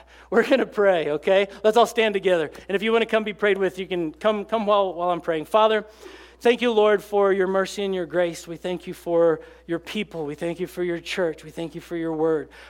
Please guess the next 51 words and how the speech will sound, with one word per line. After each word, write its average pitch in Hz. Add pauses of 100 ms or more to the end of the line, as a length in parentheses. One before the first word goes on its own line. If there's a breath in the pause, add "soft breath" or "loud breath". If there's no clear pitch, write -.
We 156
thank 202
you 208
that 180
we 190
can 180
go 185
through 185
this 165
life 165
together 160
and 143
we 147
do 156
not 185
have 175
to 156
bear 175
the 151
weight 160
of 156
this 156
world, 160 (300 loud breath)
uh, 160
on 185
our 170
own, 160 (240 loud breath)
but 156
that 175
we 165
do 170
this 175
with 165
the 165
body 156
of -
Christ. - (400 loud breath)
Father, 196
I 185
pray 185
for 175
all 196
of 180
the 180
believers 170
in 151
San 165
Juan 147
County 139
this 131
morning. 127